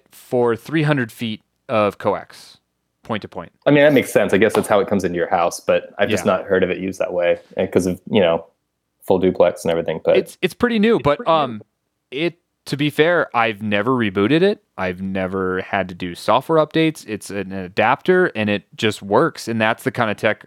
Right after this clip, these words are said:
Speaker 1: I enjoy. Um, but yeah, so, so to be fair, one of the other reasons is I have this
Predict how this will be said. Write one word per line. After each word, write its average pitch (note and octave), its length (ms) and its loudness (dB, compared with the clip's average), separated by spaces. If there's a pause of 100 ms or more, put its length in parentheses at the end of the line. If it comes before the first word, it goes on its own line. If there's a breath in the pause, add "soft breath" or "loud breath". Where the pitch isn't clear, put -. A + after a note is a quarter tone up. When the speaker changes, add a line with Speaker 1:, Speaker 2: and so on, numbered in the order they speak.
Speaker 1:
I A2+ 120 -8
enjoy. A2+ 320 0 (420 soft breath)
Um, A2 480 0 (320)
but E3+ 220 0
yeah, D3+ 180 2
so, E3+ 220 -4
so E3+ 180 -2
to D#3 80 2
be E3 140 0
fair, D3 360 2 (280 soft breath)
one C#3 180 0
of C#3 80 -2
the C3+ 80 2
other C3 180 2
reasons C#3+ 380 -2
is D#3+ 260 2
I B2 120 -2
have B2 260 -2
this - 380 -4